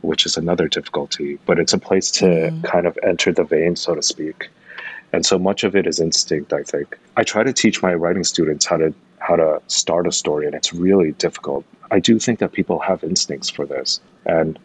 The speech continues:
Speaker 1: people are really good at trusting their guts. And when, when you, once you know how to trust your gut and trust yourself, then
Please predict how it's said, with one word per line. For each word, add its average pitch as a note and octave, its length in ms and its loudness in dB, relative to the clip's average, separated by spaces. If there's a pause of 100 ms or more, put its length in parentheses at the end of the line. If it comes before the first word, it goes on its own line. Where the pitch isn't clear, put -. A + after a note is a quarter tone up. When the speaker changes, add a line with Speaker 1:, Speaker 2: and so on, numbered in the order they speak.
(100)
Speaker 1:
people F#2 440 2
are E2+ 140 2
really E2+ 280 2
good D#2 300 2
at C#2 100 -8 (140)
trusting - 460 -2
their D#2+ 120 0
guts. - 460 -4
And E2+ 180 -6
when, F#2 160 2 (360)
when F2+ 320 2
you, G2+ 140 6 (160)
once G2 240 0
you G2+ 120 6
know F2 360 2
how E2+ 80 2
to E2+ 80 -2
trust - 300 0
your E2+ 120 2
gut - 280 2 (420)
and E2+ 140 0
trust - 320 -2
yourself, G2+ 380 0 (540)
then E2+ 320 0